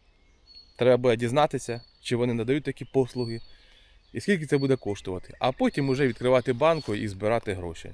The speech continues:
Ну і взагалі, чи зможе екскаватор, коли тут багато води, м,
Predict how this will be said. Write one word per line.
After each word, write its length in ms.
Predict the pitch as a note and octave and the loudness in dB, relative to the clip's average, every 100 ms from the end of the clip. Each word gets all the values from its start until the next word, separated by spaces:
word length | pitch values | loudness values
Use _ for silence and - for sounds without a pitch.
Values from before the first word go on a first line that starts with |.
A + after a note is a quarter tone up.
| - | -10
Ну 180 | D3 E3+ | -6 -4
і 80 | |
взагалі, 400 | A#2 C3 C3 C3+ | 0 0 0 0
чи 140 | C3 A#2 | -4 -8
зможе 380 | A2+ D#3+ D3 A#2 - | -4 -2 0 -2 -6
екскаватор, 640 | G#2 - A2+ C3+ C3+ G2 F#2 | -10 -8 -2 0 0 -6 -6
коли 180 | A2 A2 | -8 -8
тут 120 | G2 | -8
багато 360 | F#2+ G#2 G2+ | -8 -6 -6
води, 320 | G2+ G2+ B2 C3 - - - - _ - _ _ _ - - - - | -4 -4 -4 -8 -10 -20 -20 -20 _ -20 _ _ _ -20 -20 -12 -10
м, 340 | - G2+ C2+ | -10 -12 -12